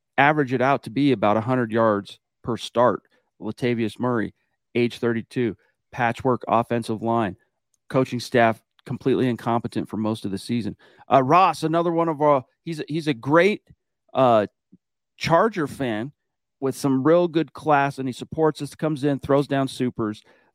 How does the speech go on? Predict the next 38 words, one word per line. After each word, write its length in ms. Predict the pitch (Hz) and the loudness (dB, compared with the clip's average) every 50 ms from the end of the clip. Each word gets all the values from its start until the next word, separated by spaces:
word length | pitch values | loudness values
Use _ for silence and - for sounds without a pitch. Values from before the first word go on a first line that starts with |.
| _ | _
uh, 220 | - - 120 110 95 - | 0 2 4 4 2 2
and 120 | - 131 127 | 0 0 0
he, 240 | 123 120 113 - - | 0 0 -2 -4 -8
he's 460 | _ 113 120 131 127 120 110 104 - - _ - 117 | _ -4 -2 -2 0 0 -2 -4 -8 -14 _ -8 -2
down 260 | - 139 139 151 160 | 0 2 2 2 0
to 60 | 151 143 | -2 -4
talk 320 | - - 139 135 135 - | -2 -2 0 0 0 -2
about 260 | 131 107 127 120 117 | -4 -2 -2 -2 -2
it 60 | - | -2
with 200 | - 117 117 - | -6 -8 -10 -8
a 140 | 104 95 82 - _ _ | -12 -14 -14 -16 _ _
rival 500 | - 123 131 139 143 151 135 156 147 143 _ _ _ _ _ _ _ _ _ _ _ _ _ _ | -2 0 2 2 2 2 0 -2 -2 -2 _ _ _ _ _ _ _ _ _ _ _ _ _ _
fan 300 | _ _ 135 139 139 131 | _ _ -2 0 0 0
base 340 | 123 107 101 95 95 - - _ _ _ _ _ _ - | 0 0 -2 -2 -4 -8 -12 _ _ _ _ _ _ -2
in 100 | 135 127 | -2 -2
a 60 | 117 | -2
constructive 720 | - 131 104 - - - 135 123 127 - - 113 104 92 | -4 -6 -8 -10 -4 -2 0 0 0 -2 -6 -8 -8 -4
way, 200 | 101 107 98 87 | -4 -2 -2 -2
and 120 | 87 95 | -4 -4
we 120 | 107 123 123 | -4 -6 -4
can 220 | - - 123 120 | -4 -4 -4 0
really 220 | 113 123 123 120 | 0 0 2 0
appreciate 540 | 113 - - 123 117 98 - - - - - | 0 -2 -4 -6 -6 -6 -8 -10 -10 -8 -8
that, 180 | - 85 80 - _ | -8 -8 -8 -6 _
bro. 300 | 92 101 98 95 95 - _ _ _ _ _ - | -2 -2 -2 -2 -4 -6 _ _ _ _ _ -4
And 160 | - 143 151 | -2 0 0
thank 160 | - 175 175 | 0 -2 -2
you 60 | 180 165 | -2 -4
for 80 | 190 | -4
the 80 | 180 180 | -4 -4
super. 320 | - - 185 143 - 98 | -4 -6 -8 -6 -6 -6
He 80 | 104 107 | -8 -4
says, 240 | - 127 120 113 - | -2 -2 -2 -2 -2
"Charger 400 | - - 151 156 151 147 156 143 | 0 2 2 2 2 -2 -6 -6
fan 260 | - 143 139 139 139 | -4 -4 -4 -4 -4
here, 180 | 139 135 135 | -4 -6 -6
good 260 | 123 113 139 139 135 117 | -2 -2 -2 -2 0 -2
game. 300 | 135 131 131 131 127 | -4 -2 -2 -2 -4